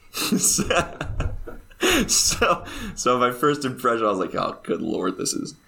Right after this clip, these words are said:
I was like, "Well, whatever. I mean, like, I'm, I'm desperate. I would have signed anywhere."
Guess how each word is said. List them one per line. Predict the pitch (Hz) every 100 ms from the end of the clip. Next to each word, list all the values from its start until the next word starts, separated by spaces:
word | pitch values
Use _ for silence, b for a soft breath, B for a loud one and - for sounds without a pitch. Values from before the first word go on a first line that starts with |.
| B
I | 110
was |
like, | 113 117
"Well, | 170 170
whatever. | 147 151 135 117
I |
mean, | 113 113
like, | 107 101
I'm, | 85 107 107 95
I'm | 113 113 -
desperate. | 135 135 104
I | 101
would | 113
have | 107
signed | 113 110
anywhere." | 110 117 - -